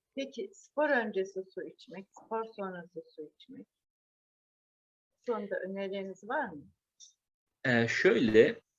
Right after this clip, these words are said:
Speaker 2: spor öncesinde genellikle eğer hareketli bir spor aktivitesi yapacaksak, e, kişilerin su ihtiyaçlarını karşılıyor olması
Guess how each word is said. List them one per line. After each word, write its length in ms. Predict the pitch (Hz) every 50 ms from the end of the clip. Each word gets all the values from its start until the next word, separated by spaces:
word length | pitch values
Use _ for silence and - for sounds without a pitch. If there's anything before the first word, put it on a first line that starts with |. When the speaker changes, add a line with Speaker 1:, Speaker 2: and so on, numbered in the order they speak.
| _ _
Speaker 2:
spor 380 | - - - - - - 262 269
öncesinde 880 | 262 220 190 156 165 151 - - - 147 143 143 170 185 208 - - - _ - -
genellikle 680 | - 117 120 147 165 180 185 190 202 208 226 220 - 175
eğer 160 | 180 185 170
hareketli 580 | 151 160 165 175 175 - 202 208 202 214 214 196
bir 100 | 190 170
spor 280 | - - - - 196
aktivitesi 640 | 175 175 175 - 190 175 180 175 - 185 180 180 175
yapacaksak, 840 | 170 165 - 175 165 208 208 180 - - 147 156 180 - - _ _ _ - - - - - _ _ -
e, 280 | 110 120 123 123 120 120
kişilerin 680 | - 156 - - 175 175 185 185 202 208 208 208 - _ _ _ _ _
su 220 | - - - 208
ihtiyaçlarını 680 | 208 185 190 - 185 180 165 170 165 - 180 170 170 165
karşılıyor 560 | - 170 170 165 165 - 185 190 202 190 170
olması 680 | 151 135 120 123 123 123 - - 185 202 202 -